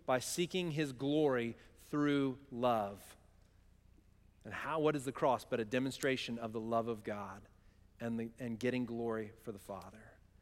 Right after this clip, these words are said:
So we come really to an expression of everything we've just talked about, the love of God. Friends, here's the other thing I know. Let me come down. The other thing I know is this.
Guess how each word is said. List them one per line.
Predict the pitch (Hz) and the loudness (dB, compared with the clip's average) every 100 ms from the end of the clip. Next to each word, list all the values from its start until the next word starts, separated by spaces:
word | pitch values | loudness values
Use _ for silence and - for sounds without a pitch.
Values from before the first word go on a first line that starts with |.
| - - - | -20 -20 -4
So | 160 | 2
we | 160 | 2
come | - 208 214 | 6 6 8
really | 175 196 180 | 8 6 6
to | 165 | 2
an | 143 | 0
expression | - - 196 185 160 | -2 0 2 2 2
of | 139 | 4
everything | 151 175 170 | 4 4 0
we've | 160 | -4
just | 143 135 | -4 -6
talked | 117 98 | -6 -6
about, | 85 92 - - - - - - | -14 -16 -18 -20 -20 -20 -20 -8
the | 127 | -2
love | 123 120 | 0 0
of | 110 | -6
God. | 117 107 104 - - - - - - - | -8 -10 -14 -20 -20 -20 -20 -20 -20 -4
Friends, | 160 147 | -2 2
here's | 185 | 2
the | 160 | 6
other | 156 165 | 4 2
thing | - 139 | 0 2
I | 120 | 2
know. | 127 117 104 - 127 127 127 | 4 2 -2 -16 -20 -18 -10
Let | 120 | -8
me | 117 | -4
come | 120 110 | -4 0
down. | 110 107 - - - - - - - - - - - - - - - - - - - | 0 -2 -8 -20 -20 -20 -20 -20 -20 -20 -20 -20 -20 -20 -20 -20 -20 -20 -20 -20 -12
The | 139 | 2
other | 143 147 | 4 4
thing | 185 160 | 2 4
I | |
know | 147 139 123 131 | 4 2 2 2
is | 123 104 | -2 -2
this. | 113 101 - | -4 -4 -8